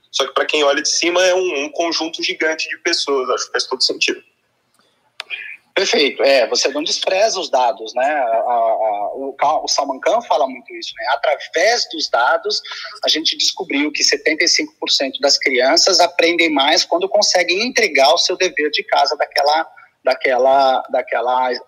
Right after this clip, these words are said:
Speaker 2: daquele momento específico, né? Então, claro, concordo plenamente. Os dados estão aí pra olhar de forma massiva, por isso que chama singularidade tecnolo-, é, escalável, entendeu? Porque a gente tá olhando o todo,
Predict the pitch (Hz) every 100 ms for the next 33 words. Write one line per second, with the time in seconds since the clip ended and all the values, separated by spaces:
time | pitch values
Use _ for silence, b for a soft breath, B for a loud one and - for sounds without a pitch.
0 | 127 113 120 - 127 127 139 135 143 -
1 | - 180 - 180 151 - 120 127 156 B
2 | B B - 165 170 160 160 170 143 156
3 | 147 156 156 156 - 156 185 160 139 123
4 | 131 - 143 123 131 143 - - - 185
5 | 185 151 156 - 143 127 127 135 135 135
6 | - 131 127 120 139 - 151 156 - -
7 | - - - 202 180 - 185 175 170 165
8 | 147 139 160 170 160 156 147 139 123 123
9 | - - 117 117 - 143 123 123 113 110
10 | 104 - 202 208 - B B B - 139
11 | 135 143 - 147 147 131 127 147 - 151
12 | 170 190